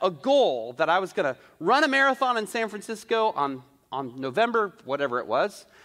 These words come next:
And, and so I began to train, and I made a little chart, and I talked to a friend who did, uh, nutrition, and I figured out how to eat and what to do, and I,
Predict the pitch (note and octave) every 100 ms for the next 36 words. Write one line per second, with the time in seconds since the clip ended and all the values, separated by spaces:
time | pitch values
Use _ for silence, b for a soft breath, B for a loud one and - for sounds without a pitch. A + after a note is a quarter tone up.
0 | B B - G3+ G3 F3+ - F#3 F3 -
1 | A#3 G#3 E3+ G3 B3+ A3+ D#3 A3+ A3 G#3+
2 | G3 - - D#4 A3+ D3+ D#3 E3 F3+ F3+
3 | F3 D3+ G#3 A3 - C#4+ F#3+ C3 - D#3
4 | D#3 G3 F#3 - A3 G3 - E3+ - C4
5 | F3+ C#3 D#3+ D#3 E3+ D#3 B B B D#3
6 | D#3 G3 G#3 - D#4 - F3+ - E3 F3
7 | F3+ - G#3 G#3+ G3+ G#3+ A#3 - C4 C4+
8 | F#3+ E3+ F3 F#3 B3+ F#3 D4 C#4+ G3+ F3
9 | F3+ E3